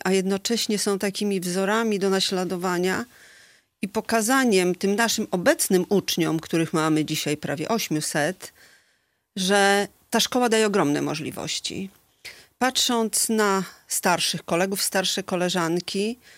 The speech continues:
warto mieć swoje marzenia, warto patrzeć w przyszłość, bo mogna-, bo można naprawdę bardzo dużo osiągnąć. Także ten jubileusz jest też taką okazją do spotkania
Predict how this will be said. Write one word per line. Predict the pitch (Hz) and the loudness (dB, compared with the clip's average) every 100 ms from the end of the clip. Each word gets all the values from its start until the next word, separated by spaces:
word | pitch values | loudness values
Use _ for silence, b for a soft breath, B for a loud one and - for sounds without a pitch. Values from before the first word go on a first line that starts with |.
| B - | B -6
warto | 170 185 160 165 | 2 2 2 2
mieć | 160 - | 2 0
swoje | 170 170 | 0 0
marzenia, | 165 165 170 185 196 214 254 269 B B - | 2 0 0 2 2 2 0 -4 B B -4
warto | 180 202 175 185 | 2 2 0 -4
patrzeć | 175 165 - 165 - | -2 -2 -2 -2 -4
w | |
przyszłość, | - - 196 - - 190 233 - - | -4 -2 0 -2 -2 0 -2 -4 -2
bo | 185 | 2
mogna-, | 180 190 180 170 - | 2 2 0 -2 0
bo | 196 | 4
można | 202 196 190 | 4 4 4
naprawdę | 170 156 214 240 226 | 2 0 -2 -2 0
bardzo | 180 165 160 | 0 -2 -2
dużo | 151 147 156 - | -6 -4 -6 -6
osiągnąć. | 151 139 127 - - - - B B B B B B B B | -4 -4 -6 -8 -10 -12 -16 B B B B B B B B
Także | 285 285 294 | 2 2 4
ten | 302 | 6
jubileusz | 285 254 254 285 285 269 - | 6 4 4 4 4 2 2
jest | 269 262 | 2 2
też | 262 254 | 0 0
taką | 254 233 233 | 0 -2 -2
okazją | - 214 233 233 226 226 226 214 | -2 -4 0 2 2 2 2 2
do | 208 | 0
spotkania | - - 202 - 214 208 208 208 196 196 | -2 -4 -6 -4 -2 0 2 2 2 0